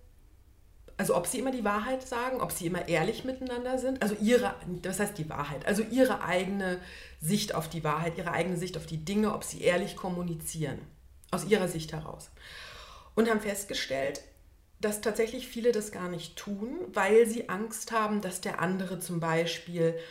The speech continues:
das falsch verstehen könnte. Und sie haben Angst vor der Reaktion des anderen. Oder sie denken sich, „Naja,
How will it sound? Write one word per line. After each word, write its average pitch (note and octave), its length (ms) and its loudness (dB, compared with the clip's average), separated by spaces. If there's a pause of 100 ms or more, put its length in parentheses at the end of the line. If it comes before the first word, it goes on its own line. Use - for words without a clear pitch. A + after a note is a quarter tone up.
(540)
das F#3 180 -2
falsch F3 320 2
verstehen F3 380 0
könnte. D3 340 -2
Und E3 240 -2
sie F#3 80 0
haben F#3+ 100 -2
Angst G3+ 320 0
vor G#3 140 0
der F#3 140 0
Reaktion G#3+ 520 0
des F#3+ 140 -2
anderen. D3 460 -4 (580)
Oder G#3+ 580 4 (200)
sie G3+ 260 0
denken G#3+ 400 4
sich, G#3 320 -4
„Naja, G3 400 4